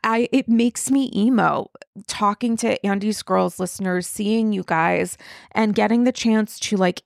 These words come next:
hear your story and your experience, because it is,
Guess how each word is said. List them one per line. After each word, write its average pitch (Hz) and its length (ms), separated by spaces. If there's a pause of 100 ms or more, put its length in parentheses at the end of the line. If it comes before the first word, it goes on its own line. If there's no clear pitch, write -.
hear 247 340
your 208 300
story 180 400
and 175 100
your 214 220
experience, 160 720
because 196 680 (460)
it 240 220
is, 269 460